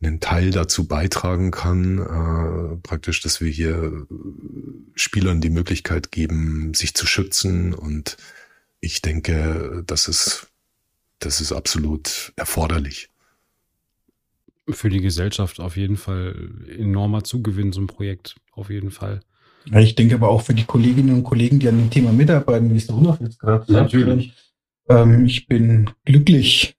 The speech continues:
Speaker 3: in einem Unternehmen arbeiten zu können,
Speaker 2: Ja.
Speaker 3: was, ähm, genau solche Themen eigentlich
Speaker 2: Ja.
Speaker 3: auch angeht. Ja, wir, wir reden ja immer über Digitalisierung, dass das so toll ist. Ja, natürlich ist es toll,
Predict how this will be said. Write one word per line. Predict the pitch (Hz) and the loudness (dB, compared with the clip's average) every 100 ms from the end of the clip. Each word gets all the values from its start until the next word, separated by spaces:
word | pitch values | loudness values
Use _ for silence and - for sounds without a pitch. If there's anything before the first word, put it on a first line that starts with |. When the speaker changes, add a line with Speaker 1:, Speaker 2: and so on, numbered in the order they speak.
| _ - | _ 2
Speaker 3:
in | 127 123 | 6 8
einem | 123 | 6
Unternehmen | 127 127 135 156 | 4 4 4 4
arbeiten | 151 135 139 135 135 | 4 2 2 2 2
zu | 151 | 2
können, | 143 135 139 147 147 - - | 2 4 4 4 2 -6 -8
Speaker 2:
Ja. | 87 90 | -2 4
Speaker 3:
was, | 127 - | 4 6
ähm, | 135 127 123 120 120 117 120 | 4 4 4 4 4 2 2
genau | 127 120 139 | 4 4 4
solche | 139 127 147 143 | 2 2 2 2
Themen | - 139 165 123 110 - | 2 4 6 6 2 0
eigentlich | 113 117 120 117 | 0 2 2 2
Speaker 2:
Ja. | |
Speaker 3:
auch | 113 117 117 - | 2 0 0 0
angeht. | - 175 - 117 113 - - | 4 4 6 2 2 -4 2
Ja, | 98 143 | 4 4
wir, | 117 110 110 110 | 4 2 0 0
wir | 117 117 | 2 2
reden | 120 139 | 4 4
ja | 131 | 6
immer | 127 123 | 4 4
über | 117 | 2
Digitalisierung, | 113 110 - 110 107 117 127 151 135 | 2 0 2 2 2 4 6 8 6
dass | 113 | 4
das | 110 | 0
so | 120 | 0
toll | 110 101 143 | 2 4 4
ist. | 175 - | 4 4
Ja, | 110 | 4
natürlich | 135 113 180 214 | 4 4 2 4
ist | 175 | 6
es | 135 - | 4 4
toll, | 107 107 | 2 2